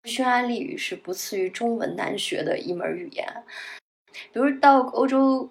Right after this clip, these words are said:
各个国家去的比较多了以后呢，大家都会有一个感受，哎，欧洲的语言其实是相通的。比如说你，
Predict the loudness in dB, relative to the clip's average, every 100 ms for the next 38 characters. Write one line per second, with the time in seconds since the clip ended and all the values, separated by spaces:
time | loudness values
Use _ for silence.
0 | -4 0 2 2 0 0 -4 -4 -4 0
1 | 0 0 -4 -2 -2 -4 -6 -6 -6 -8
2 | -6 -2 0 2 2 2 -2 -4 -6 -6
3 | -6 -2 -2 2 2 4 2 2 -2 -6
4 | -6 -8 -8 -8 -8 -8 -6 -6 -6 -4
5 | -4 -6 -8 -14 -16 -14 -4 2 4 4
6 | 4 4 2 -4 -8 -18